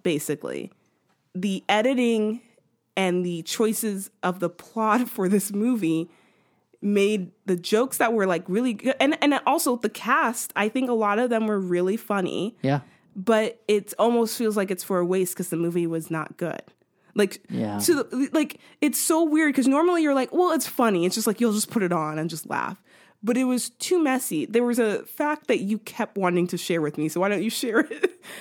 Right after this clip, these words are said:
Speaker 1: <laughs> now
Speaker 2: What is this?
Speaker 1: about the Heart Productions?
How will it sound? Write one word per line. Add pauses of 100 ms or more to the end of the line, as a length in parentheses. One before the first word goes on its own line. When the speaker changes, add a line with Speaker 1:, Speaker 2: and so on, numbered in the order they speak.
(200)
Speaker 1:
<laughs>
now
Speaker 2:
What
is
this? (320)
Speaker 1:
about (240)
the
Heart
Productions?